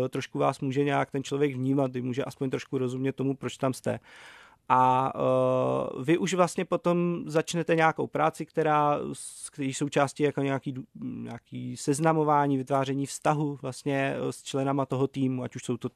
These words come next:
sociální pracovníci, zdravotní sestry, ten klíčový pracovník je tam nějak určený. Eh,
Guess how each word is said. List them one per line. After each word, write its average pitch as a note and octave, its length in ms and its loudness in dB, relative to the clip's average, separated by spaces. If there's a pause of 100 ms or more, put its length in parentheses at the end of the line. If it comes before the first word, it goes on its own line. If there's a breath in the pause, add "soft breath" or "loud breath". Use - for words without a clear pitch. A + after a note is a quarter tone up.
(140)
sociální B2+ 480 -2
pracovníci, A#2+ 540 -6
zdravotní B2 380 -2
sestry, A#2+ 380 -6
ten A2+ 280 -6 (400 loud breath)
klíčový C#3+ 380 4
pracovník B2+ 500 0
je B2+ 60 0
tam B2 160 -4
nějak B2 180 -8
určený. B2+ 480 -2 (960 loud breath)
Eh, B2 40 -4